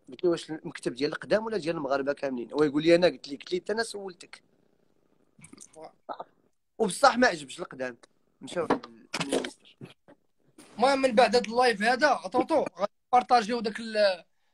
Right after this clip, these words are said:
Speaker 2: البروغرام اللي كان ناض عليه الصداع، اللي هو غادي ندويو عليه، اللي كانوا داروا الدراري، داروا يوسف وليكيب ديالو ألفين وسبعطاش، اللي هو باش عاوتاني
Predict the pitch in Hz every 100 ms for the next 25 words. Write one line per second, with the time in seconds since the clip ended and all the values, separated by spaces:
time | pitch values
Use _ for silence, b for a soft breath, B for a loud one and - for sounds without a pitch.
0 | - 180 254 240 233 247 233 233 233 226
1 | 202 170 214 202 - 208 190 208 208 202
2 | 202 196 196 196 170 220 170 _ _ _
3 | - 202 214 226 208 226 202 175 196 220
4 | 208 208 208 220 226 - 208 202 208 -
5 | 165 196 208 214 - - _ _ - 220
6 | 214 214 208 165 175 247 240 233 214 233
7 | 240 208 208 190 220 247 220 233